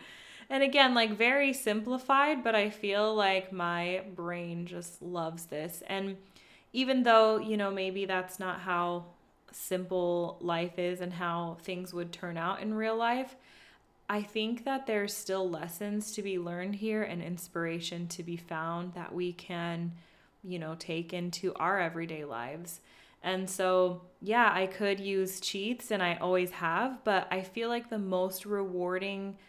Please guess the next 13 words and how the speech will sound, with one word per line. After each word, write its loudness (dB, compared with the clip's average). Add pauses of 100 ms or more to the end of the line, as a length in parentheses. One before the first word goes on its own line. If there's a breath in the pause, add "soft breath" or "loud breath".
(160 loud breath)
time 0
that 4
I've 2
ever 2
played -2
this -2
game -4
is -6 (160)
in -4
this 0
current -6
situation -4
where -2